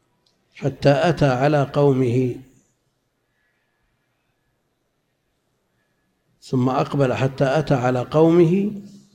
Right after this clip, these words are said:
فذكر لهم ذلك، لأن حويصة ومحيصة مع عبد الله بن سهل وعبد الرحمن بن سهل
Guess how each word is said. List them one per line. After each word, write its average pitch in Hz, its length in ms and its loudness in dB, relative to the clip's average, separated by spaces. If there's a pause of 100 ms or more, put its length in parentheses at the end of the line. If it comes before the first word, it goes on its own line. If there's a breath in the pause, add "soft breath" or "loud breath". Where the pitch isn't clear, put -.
(280)
فذكر 143 640 4
لهم 147 320 4
ذلك، 117 680 -2 (760)
لأن 120 300 -2
حويصة 131 880 0
ومحيصة 127 1040 -4 (600)
مع 139 360 2
عبد 135 180 0
الله 131 240 0
بن 120 160 -4
سهل 131 400 -2
وعبد 120 240 -8
الرحمن 127 380 -8
بن 117 80 -14
سهل 147 480 -6